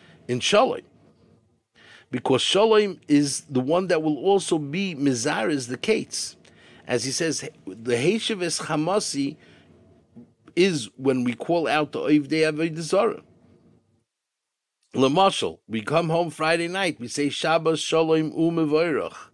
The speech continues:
Yeah, that's, we say Shalom Aleichem, Malachi Asharis. And the,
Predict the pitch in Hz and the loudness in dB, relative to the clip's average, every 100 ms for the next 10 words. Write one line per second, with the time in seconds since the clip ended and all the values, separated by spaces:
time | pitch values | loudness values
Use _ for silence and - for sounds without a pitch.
0 | _ _ 113 120 143 _ _ - - _ | _ _ -2 -2 -4 _ _ -20 -20 _
1 | _ 120 117 - 110 110 - 107 - 127 | _ 0 0 -2 -6 -6 -6 -2 -2 0
2 | 143 156 175 208 - 107 104 131 135 156 | -2 -2 2 2 2 -2 -4 -2 -2 -2
3 | 151 - 170 113 95 - - - - - | -2 0 0 -2 -4 -12 -16 -20 -20 -20
4 | - 117 110 120 | -4 -4 -2 -4